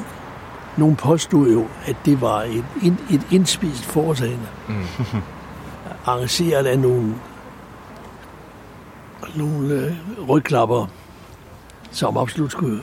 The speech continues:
Speaker 1: føre sig frem. Hvor meget der om det, det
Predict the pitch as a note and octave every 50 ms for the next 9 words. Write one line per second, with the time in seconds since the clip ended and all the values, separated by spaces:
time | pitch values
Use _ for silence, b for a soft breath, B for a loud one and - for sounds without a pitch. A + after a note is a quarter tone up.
0 | - - - - - - C3+ A2+ - A2+ G#2+ G2 A#2 A2+ - - - - - -
1 | - - - - - - - B B B B B B B B B B B B B
2 | B B B B - - - D4+ C#4 E3 C#3 A#2 B2 C3+ C3+ B2+ A#2 A2+ B2 A#2+
3 | B2+ B2+ B2 - D3 C3 A#2